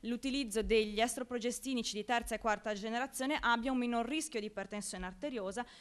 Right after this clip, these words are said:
in particolare se viene utilizzato il drosperidone, che in alcuni studi ha dimostrato un calo di pressione arteriosa sistolica fino a quattro,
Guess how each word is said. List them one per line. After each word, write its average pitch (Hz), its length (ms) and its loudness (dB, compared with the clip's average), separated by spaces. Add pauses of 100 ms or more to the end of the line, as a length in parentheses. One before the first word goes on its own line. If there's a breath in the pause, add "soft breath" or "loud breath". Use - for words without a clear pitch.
(100)
in 285 140 2
particolare 277 760 6
se 254 140 0
viene 233 180 2
utilizzato 226 540 2
il 190 140 -2
drosperidone, 226 800 0
che 254 120 -2
in 240 60 2
alcuni 277 300 0
studi 233 520 -6 (200 loud breath)
ha 220 80 4
dimostrato 254 600 0
un 220 100 -2
calo 247 280 2
di 202 120 -4
pressione 233 380 -4
arteriosa 226 400 -2
sistolica 220 680 -2
fino 254 280 -2
a 294 40 -4
quattro, 226 480 0